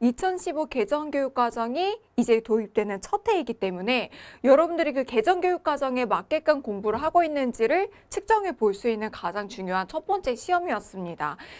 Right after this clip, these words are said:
시험의 결과가 어떠하던 간에 여러분들 수능이 아니니까 너무 마음에 담아두지 마시고요. 잘 보면 좋겠지만 못 본다고 해서 여러분들 인생에 영향을 미치는 시험이 아니에요.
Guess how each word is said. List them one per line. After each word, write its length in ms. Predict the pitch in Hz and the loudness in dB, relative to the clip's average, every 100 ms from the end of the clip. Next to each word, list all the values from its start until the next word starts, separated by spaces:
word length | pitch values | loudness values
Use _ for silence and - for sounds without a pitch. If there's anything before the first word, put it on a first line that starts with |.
| - | -8
시험의 340 | - 403 381 | 2 4 4
결과가 440 | - 214 208 233 202 | 0 0 2 2 2
어떠하던 480 | 175 - 330 311 | 2 4 4 4
간에 200 | 254 233 | 0 0
여러분들 380 | 190 180 185 175 | 0 -2 -4 -6
수능이 360 | - 339 359 269 | -6 -4 -4 -2
아니니까 440 | 190 185 185 185 | -2 -4 -6 -4
너무 260 | 175 180 185 | -4 -4 -4
마음에 300 | 170 180 185 | -4 -2 -4
담아두지 520 | 190 190 233 233 214 | -6 -4 -2 -4 -4
마시고요. 680 | 143 180 - 196 202 269 208 - - - | -6 -6 -6 -2 6 6 6 -2 -18 -10
잘 240 | - 247 | -2 2
보면 260 | 262 370 359 | 4 4 2
좋겠지만 560 | 214 214 196 214 254 175 | 0 -4 -2 2 2 2
못 160 | 185 | 0
본다고 400 | 349 359 330 269 | 2 4 4 4
해서 220 | 254 247 | 0 0
여러분들 400 | 190 175 214 220 | -2 0 0 -2
인생에 580 | 190 170 170 185 254 330 | -4 -6 -6 0 2 2
영향을 460 | 185 185 208 208 196 | -2 -4 -6 -6 -8
미치는 380 | 156 - 180 165 | -10 -14 -12 -10
시험이 360 | - 294 247 | -8 -6 -4
아니에요. 540 | 175 185 220 202 160 | -4 -2 -2 -2 -6